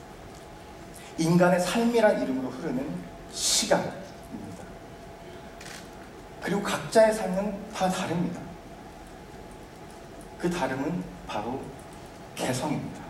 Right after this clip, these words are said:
개개인의 인생을 통해서 느껴지는 이 다양한 감정들, 모두가 사용하는 동일한 단어이지만 모두가 다 다르게 느끼는 이 감정들이야말로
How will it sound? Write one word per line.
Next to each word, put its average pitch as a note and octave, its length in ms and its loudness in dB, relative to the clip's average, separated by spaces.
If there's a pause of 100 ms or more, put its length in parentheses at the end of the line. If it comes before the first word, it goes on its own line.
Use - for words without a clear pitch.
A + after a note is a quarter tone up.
(1700)
개개인의 G#3 480 8
인생을 E3+ 500 4 (100)
통해서 D3 340 2
느껴지는 C#3+ 600 -2 (300)
이 - 60 -8
다양한 F#3+ 540 6
감정들, D3 460 -2 (2000)
모두가 G#3+ 460 8
사용하는 E3+ 680 4
동일한 F3 460 8
단어이지만 A2 640 -2 (480)
모두가 B2+ 360 0
다 - 180 0
다르게 - 480 -2
느끼는 B3+ 600 -2 (340)
이 B2 120 -2
감정들이야말로 A#2 1200 0